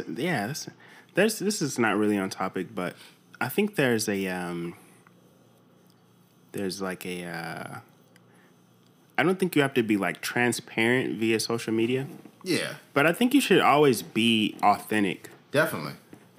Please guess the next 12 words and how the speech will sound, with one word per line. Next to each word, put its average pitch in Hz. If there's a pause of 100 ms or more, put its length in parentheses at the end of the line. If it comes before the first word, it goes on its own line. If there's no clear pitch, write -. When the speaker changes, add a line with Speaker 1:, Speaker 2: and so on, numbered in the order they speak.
(100)
Speaker 1:
Like, 120
you 156
don't 202
wanna 156
be 120 (580)
that, 107
um, 95 (180)
person, 127
like, 113
I, 110 (280)
I 120
think 175